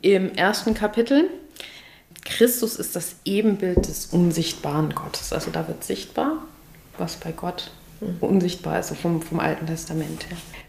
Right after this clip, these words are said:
Speaker 1: Trotzdem, finde ich, gibt's noch einen zweiten Aspekt bei dem Kalb, dass das Kalb nämlich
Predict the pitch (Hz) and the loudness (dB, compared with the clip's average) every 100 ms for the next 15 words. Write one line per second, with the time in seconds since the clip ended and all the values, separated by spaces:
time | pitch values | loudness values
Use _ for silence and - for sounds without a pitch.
0 | - - 302 359 330 - 170 196 247 254 | -18 -6 0 0 -2 -2 0 2 2 0
1 | - - 214 220 - - - 190 185 180 | -6 -4 0 0 -2 -8 -4 0 0 -2
2 | - 180 190 180 165 - 180 185 - 160 | 0 0 0 -4 -4 -4 -6 -6 -4 -2
3 | 160 160 - 151 170 175 - - - - | 0 -2 -2 -2 -2 -4 -12 -16 -14 -16
4 | - - - 175 160 - - - 175 170 | -16 -14 -6 -4 -4 -10 -16 -12 -10 -8
5 | - - 175 190 190 175 175 175 - | -6 2 2 2 -2 0 0 -4 -8